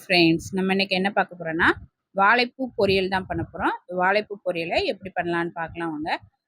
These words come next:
பொரியல் பண்றதுக்கு வாழைப்பூவை கட் பண்ணி, மோர் கலந்து தண்ணியில போட்டு வச்சிருக்கேன். மோர் கலந்து தண்ணியில போட்டு வச்சா வாழைப்பூ வந்து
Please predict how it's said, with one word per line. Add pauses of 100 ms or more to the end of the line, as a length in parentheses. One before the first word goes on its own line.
(180)
பொரியல்
பண்றதுக்கு (360)
வாழைப்பூவை
கட்
பண்ணி, (540)
மோர்
கலந்து
தண்ணியில
போட்டு
வச்சிருக்கேன். (200)
மோர்
கலந்து
தண்ணியில
போட்டு
வச்சா (480)
வாழைப்பூ
வந்து